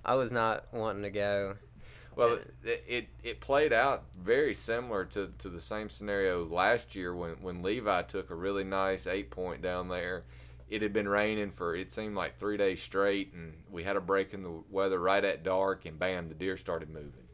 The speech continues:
Speaker 2: And,
Speaker 1: Mm-hmm.
Speaker 2: uh, so it kinda played out the same way with, with you guys. So, um, Ethan, before we actually go into the, the, the hunt with George and, and the day that he killed the, the big twelve point,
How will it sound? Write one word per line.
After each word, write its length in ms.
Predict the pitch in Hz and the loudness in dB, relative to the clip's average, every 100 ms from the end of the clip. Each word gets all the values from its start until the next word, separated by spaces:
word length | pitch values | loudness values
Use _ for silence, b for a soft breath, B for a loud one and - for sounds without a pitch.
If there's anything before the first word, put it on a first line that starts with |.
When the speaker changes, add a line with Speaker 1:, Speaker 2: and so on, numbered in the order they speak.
| - | -12
Speaker 2:
And, 360 | - 78 80 110 | -10 -8 -8 -8
Speaker 1:
Mm-hmm. 220 | 78 76 | -8 -10
Speaker 2:
uh, 40 | 73 | -10
so 280 | - 85 | -6 -6
it 120 | 82 - | -6 -4
kinda 200 | 95 95 | -4 -4
played 280 | - 90 | -2 2
out 160 | 92 82 | 2 0
the 60 | 90 | -4
same 320 | 92 90 87 | -6 -6 -2
way 160 | 87 | -2
with, 180 | 85 82 - 87 | -2 -6 -10 -14
with 160 | 80 | -12
you 140 | 85 90 | -10 -8
guys. 340 | 80 - - - | -8 -8 -10 -10
So, 220 | - 82 80 B B B B - | -4 -4 -4 B B B B -4
um, 400 | 95 92 87 85 - - - | 2 2 0 -6 -16 -20 -4
Ethan, 360 | 147 185 202 147 | 0 0 0 -2
before 360 | 113 - 208 | -6 0 2
we 140 | 202 120 | 6 6
actually 300 | 123 117 95 | 6 2 -2
go 240 | 101 110 | 2 2
into 200 | 98 98 | 0 -4
the, 240 | 85 85 80 - - | 0 0 -2 -10 -6
the, 160 | 87 64 | -6 -2
the 120 | 90 | -4
hunt 400 | - 104 107 90 | -2 -2 -2 -2
with 180 | 92 80 | -10 -6
George 480 | 98 95 101 90 80 | -2 0 -2 -4 -8
and, 160 | 85 | -10
and 180 | 78 87 | -8 -6
the 60 | 82 | 0
day 220 | 95 92 | 4 4
that 120 | 76 | 0
he 100 | 87 | -12
killed 340 | - 98 92 85 | -6 -2 -2 -2
the, 200 | 82 80 - | -6 -6 -10
the 60 | |
big 240 | 82 92 - | -6 -6 -6
twelve 400 | - 95 92 - | 0 2 2 -2
point, 320 | 80 80 | -6 -6